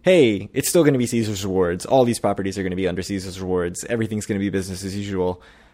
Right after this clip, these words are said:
Um, but what we also, I think, know is that Tropicana will eventually go under Caesars Rewards. I don't know if that was expressly stated, but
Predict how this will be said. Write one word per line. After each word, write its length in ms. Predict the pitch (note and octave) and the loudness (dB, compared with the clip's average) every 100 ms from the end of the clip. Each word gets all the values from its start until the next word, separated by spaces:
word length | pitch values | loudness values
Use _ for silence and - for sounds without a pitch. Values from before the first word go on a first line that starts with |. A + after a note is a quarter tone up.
| - | -8
Um, 460 | G#2 G2 F2+ F2 - _ - | -4 -4 -4 -8 -14 _ -4
but 480 | G#2 F2 - - - _ _ _ _ _ _ _ _ - | -2 -2 -6 -12 -14 _ _ _ _ _ _ _ _ -10
what 220 | B2+ F2 | -6 -2
we 100 | G#2+ | 0
also, 460 | F#2 F#2+ F2 F2 - _ - | 0 -2 -4 -4 -8 _ -14
I 60 | A2 | -10
think, 340 | A2 F#2 - | -8 -8 -8
know 380 | C3+ D3 A#2 G2+ | -2 0 2 0
is 200 | E2+ G#2+ | -2 -2
that 120 | F2 | -2
Tropicana 600 | - D3 D3 F3+ A#2+ A2+ - - | 2 4 4 4 4 0 -6 -4
will 280 | G#2 F#2+ | 0 2
eventually 540 | G2 G#2+ G#2+ G2+ F#2 G2 | 0 -2 -2 -2 -2 -4
go 380 | - E2+ F2 - | -4 -4 -4 -6
under 300 | - F#2 F2 | -6 -6 -6
Caesars 380 | F#2 F#2+ F#2 F2+ | -8 -8 -10 -8
Rewards. 460 | F2+ - - - _ _ _ - | -8 -8 -10 -14 _ _ _ -6
I 60 | |
don't 100 | G#2 | -4
know 80 | F#2+ | -4
if 100 | G2 | -2
that 120 | F#2 | -2
was 140 | E2 F#2+ | -2 -2
expressly 420 | - C3+ A2 G#2+ | -4 0 0 0
stated, 500 | - G#2+ G2 E2 D#2 | -2 -2 0 -2 -6
but 340 | - F2 - | -4 -6 -6